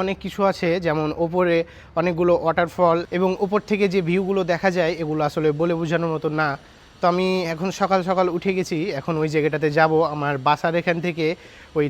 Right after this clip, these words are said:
ত্রিভুলি যে জায়গাটা, ওই জায়গায় যেতে আমার প্রায় এক থেকে দেড় ঘন্টা টাইম লাগবে। তো এই জায়গাতে ভিডিওটি আর বেশি বড় না করে আমি সর্বপ্রথমে রওনা দিই মেট্রোর ওখানে। মেট্রো থেকে আবার আরেকটা মেট্রোতে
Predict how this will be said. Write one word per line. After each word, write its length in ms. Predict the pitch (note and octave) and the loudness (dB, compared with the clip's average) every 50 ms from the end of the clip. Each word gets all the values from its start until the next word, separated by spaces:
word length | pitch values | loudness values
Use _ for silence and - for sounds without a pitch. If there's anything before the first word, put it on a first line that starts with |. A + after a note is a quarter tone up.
| - | -2
ত্রিভুলি 420 | - F#3 G3+ F#3+ E3+ F#3+ F#3+ F#3 F#3+ E3 E3 | -4 -2 -2 0 2 2 2 2 0 0 0
যে 80 | E3+ D#3 E3+ | 0 2 2
জায়গাটা, 360 | F3 E3+ E3 E3+ D#3+ - D#3 C#3+ D#3+ - E3 | 2 2 2 2 2 2 2 2 2 0 -2
ওই 80 | D#3+ D3 C#3+ | -2 0 2
জায়গায় 240 | D#3 D#3 D#3 D#3 D3 E3 | 2 2 2 2 2 0
যেতে 220 | E3+ D#3 - D#3+ D#3+ F3 C3+ D3+ D3 | -2 0 0 2 2 2 0 -2 -4
আমার 240 | D3 C#3+ D3 C#3+ C#3+ C#3+ - - - - - - - | -2 -2 -2 -2 -2 -4 -8 -12 -20 -20 -16 -4 0
প্রায় 240 | D#3+ D3 D3 D3 D3+ D3 F3+ F#3 | 2 4 4 4 2 0 -2 -4
এক 60 | E3+ - - | -4 -2 -2
থেকে 140 | G3 F3+ F3+ D#3+ | -2 -2 0 0
দেড় 160 | F3+ F3+ F3 E3 | 0 0 2 2
ঘন্টা 200 | F3+ F3+ F3 F3 E3 F3+ | 0 0 0 0 0 0
টাইম 140 | E3+ F3+ F3+ F3 | 0 2 2 2
লাগবে। 240 | F3 E3+ D#3 D#3 D3 D#3+ - - - - - | 0 2 2 0 -2 -2 -4 -8 -18 -20 -8
তো 60 | - F3+ | -4 -2
এই 60 | F3+ E3+ | 0 0
জায়গাতে 220 | G3 F#3+ G3 F#3+ F#3 F#3+ | 2 0 0 0 0 0
ভিডিওটি 220 | F3+ G3 F#3 F#3+ F#3 | 0 0 0 0 0
আর 60 | F3+ F#3+ | 0 0
বেশি 120 | F3 - F3 E3+ | -2 -2 0 2
বড় 140 | F#3+ F#3+ F#3+ F#3+ G3 | 2 2 2 2 0
না 60 | F3+ - | 0 0
করে 160 | G3 F#3 F3+ E3+ G#3 - D#3+ D#3+ | 0 2 2 2 0 0 -2 -2
আমি 160 | D#3+ D#3+ E3 D#3 D#3 D3 - | -2 0 0 0 -2 -2 0
সর্বপ্রথমে 520 | - F3 E3+ E3 F3 F3 - - F3 E3+ E3 D3+ E3 | 0 -2 0 0 -4 -4 -2 -2 0 0 2 2 2
রওনা 240 | E3+ E3+ F3 F3 E3+ D#3+ | 2 2 0 0 -2 -2
দিই 140 | F#3 E3+ F3 G3 - - - - - - - E3+ | -2 -4 -4 -6 -8 -12 -18 -20 -16 -8 -6 -4
মেট্রোর 280 | F3 - F#3+ F#3 F3+ F3+ F3+ | -4 0 0 0 2 2 0
ওখানে। 260 | - - F#3+ E3+ D#3+ D#3+ F3 F3 E3+ | 0 -2 -2 -2 0 -2 -2 -2 -4
মেট্রো 220 | E3 D#3+ - F3 E3+ F#3 | -4 -2 -2 -2 0 0
থেকে 140 | F#3+ - E3 D#3+ | 0 2 2 2
আবার 220 | D#3 D#3 D#3 D#3 D3+ D#3 D3+ - D#3 D#3+ | 4 4 4 4 4 2 0 0 2 2
আরেকটা 260 | F3 E3 - - E3 E3+ | 2 2 2 0 0 0
মেট্রোতে 320 | E3+ D#3 - E3+ E3 D#3+ | 0 -2 -4 -6 -6 -4